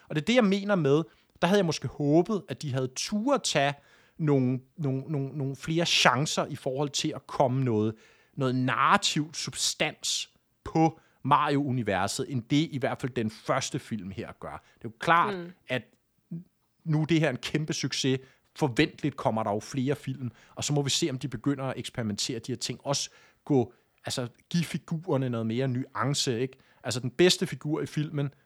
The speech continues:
Speaker 1: det var Bowser, og hvorfor var det Bowser? Det var, fordi han havde noget nuance,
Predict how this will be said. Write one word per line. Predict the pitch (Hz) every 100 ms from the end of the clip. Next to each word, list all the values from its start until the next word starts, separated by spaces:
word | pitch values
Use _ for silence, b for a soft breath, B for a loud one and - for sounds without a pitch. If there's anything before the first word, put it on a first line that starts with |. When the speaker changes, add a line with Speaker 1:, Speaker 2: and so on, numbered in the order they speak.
| _
Speaker 1:
det | 135
var | 139
Bowser, | - 113 165 -
og | 175 151
hvorfor | 123 151 175
var | 117
det | 110
Bowser? | 113 135 185 190
Det | 160
var, | 165
fordi | - 135 170
han | 147 143
havde | 139 156 185
noget | 151 123
nuance, | 120 101 127 170 170